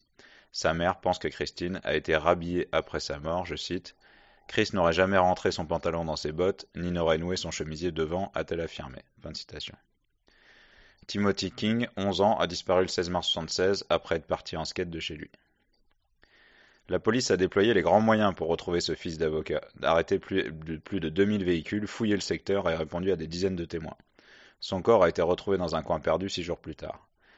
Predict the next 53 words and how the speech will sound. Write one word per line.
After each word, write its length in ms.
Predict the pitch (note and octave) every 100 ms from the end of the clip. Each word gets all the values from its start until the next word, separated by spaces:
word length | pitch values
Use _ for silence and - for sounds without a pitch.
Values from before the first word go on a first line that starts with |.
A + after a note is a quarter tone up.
| _ -
L'autopsie 400 | F2 F#2+ - G#2
a 80 |
permis 260 | F#2+ F2 F2+
d'identifier 520 | F2 E2+ E2 F2 F2+
des 100 | E2
traces 260 | - F2+ E2
de 80 | D#2+
violences 340 | D2+ E2 D#2+
sexuelles 360 | - - G2+ G2
et 40 |
de 80 | -
constater 400 | E2+ - D2+ F#2+
que 100 | F2
le 60 |
corps 220 | D#2+ F#2+ E2+
avait 140 | D2+
été 180 | D2 D#2+
lavé 420 | D#2+ F2+ F2 F#2+
minutieusement. 680 | E2+ F2 F2+ - D#2 D2 C#2+ _ _ _ _ _ _ _ _
La 100 | F2+
police 320 | E2 F#2 F#2 F2
a 60 |
considéré 500 | E2 E2+ F2 F2 F2
que 40 | E2
les 80 |
quatre 260 | D#2 F2 -
enfants 260 | F2 F#2+ F2
avaient 160 | D2+
été 160 | D2+ D#2
retenus 320 | E2 F2 F2+
à 40 |
l'intérieur 420 | D#2 D2+ D#2 D#2+ E2
pendant 200 | D#2+ D2+
leur 140 | D2
captivité, 640 | D2+ - - D2+ D2 F#2+ G2+
qui 160 | -
a 60 | D2+
duré 240 | D2+ E2
entre 200 | E2+ -
quatre 320 | D2+ F#2 -
et 40 | D#2
dix-neuf 320 | D2+ D2+ D2+
jours, 320 | E2 F#2 G2+ -
et 80 |
que 120 | D#2+ D#2+
les 140 | D#2
cas 140 | F#2+
des 120 | E2 D2
trois 220 | - E2+
adolescentes 560 | D#2 D2+ D2 F#2 F#2+ -
devaient 260 | D2+ D2+ F2
être 100 | -
séparés. 420 | D#2+ - -